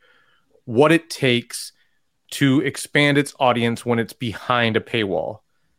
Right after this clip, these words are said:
You know, will they be able to produce content besides games that entice people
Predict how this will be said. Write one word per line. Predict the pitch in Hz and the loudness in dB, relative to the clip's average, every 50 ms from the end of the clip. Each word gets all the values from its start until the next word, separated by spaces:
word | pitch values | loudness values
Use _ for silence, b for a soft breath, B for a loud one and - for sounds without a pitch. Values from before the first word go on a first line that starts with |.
| _ _ | _ _
You | - 117 | -2 0
know, | 117 117 | 0 0
will | 113 110 123 147 160 170 175 175 165 | 2 4 4 6 6 8 6 6 4
they | 135 123 151 143 147 147 143 143 147 156 - | 4 2 4 4 6 4 4 2 0 -2 -4
be | - 113 120 123 131 | -6 -4 0 2 2
able | 135 131 135 139 | 4 4 2 0
to | 135 | 0
produce | - - - 113 95 - 127 135 156 - - | -2 -4 -8 -8 -2 2 2 2 2 2 -2
content | - - - - 160 175 170 139 - - 95 87 90 - _ - - _ _ _ _ _ _ _ _ _ _ | -8 -14 -6 0 0 0 0 0 -4 -8 -14 -14 -14 -16 _ -20 -20 _ _ _ _ _ _ _ _ _ _
besides | 131 123 - - 151 135 135 156 165 170 143 - | -8 -6 -4 -2 0 2 2 2 2 0 -2 -6
games | - - 180 170 139 107 101 98 98 101 - - - - _ _ _ _ _ _ _ _ _ _ - | -6 -4 -2 0 0 -2 -2 -4 -6 -8 -10 -12 -18 -20 _ _ _ _ _ _ _ _ _ _ -2
that | 131 127 127 123 - - _ _ _ _ _ _ | 0 2 2 0 0 -4 _ _ _ _ _ _
entice | 160 147 135 120 - - - 165 170 156 - - | -4 -4 -4 -6 -6 -2 0 0 0 0 -2 -6
people | - - - 143 135 - 123 120 120 120 127 | -10 -8 -6 -6 -2 0 0 0 0 -2 -4